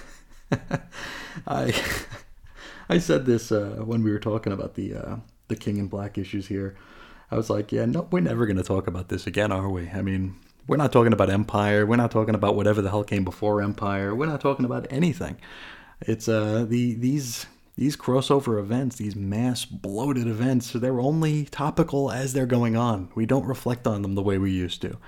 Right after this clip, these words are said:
I mean, and some of the old crossovers were, like, really not that great. Things like Atlantis Attacks or the Evolutionary War,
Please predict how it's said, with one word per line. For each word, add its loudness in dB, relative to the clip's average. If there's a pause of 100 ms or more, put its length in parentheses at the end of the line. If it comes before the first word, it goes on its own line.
(640)
I 4
mean, 8
and 2
some 2
of 4
the -4
old -2
crossovers -4
were, -4
like, -12 (560)
really -2
not 0
that -2
great. -4
Things 0
like 0
Atlantis 0
Attacks -4
or -4
the 2
Evolutionary 2
War, 2